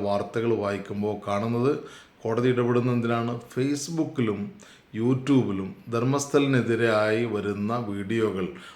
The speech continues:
അടിയന്തരമായി നീക്കം ചെയ്യണമെന്ന് പറയാനാണത്രേ കോടതി ഇടപെട്ടത്. അപ്പോൾ ഞാൻ ചോദിക്കുന്ന ഇതാണ്, ഇന്ത്യ ഭരിക്കുന്നത് ഹിന്ദുവാണ്. ഹിന്ദുവിൻ്റെ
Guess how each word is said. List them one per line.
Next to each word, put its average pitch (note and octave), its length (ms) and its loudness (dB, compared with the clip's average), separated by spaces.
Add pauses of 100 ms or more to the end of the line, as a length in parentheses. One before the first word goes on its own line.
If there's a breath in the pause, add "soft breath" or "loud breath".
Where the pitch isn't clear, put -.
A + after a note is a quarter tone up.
(160)
അടിയന്തരമായി A#2+ 840 2 (120)
നീക്കം A2 420 -2
ചെയ്യണമെന്ന് A2 500 -2
പറയാനാണത്രേ G2+ 720 -4 (100)
കോടതി F2 340 -8
ഇടപെട്ടത്. D#2+ 420 -14 (1200 loud breath)
അപ്പോൾ F3 220 -2
ഞാൻ E3+ 120 0 (120)
ചോദിക്കുന്ന D3 520 4 (100)
ഇതാണ്, A2 380 4 (260)
ഇന്ത്യ D#3+ 320 4 (100)
ഭരിക്കുന്നത് B2 680 4 (460)
ഹിന്ദുവാണ്. A#2+ 640 4 (880 loud breath)
ഹിന്ദുവിൻ്റെ C#3 440 4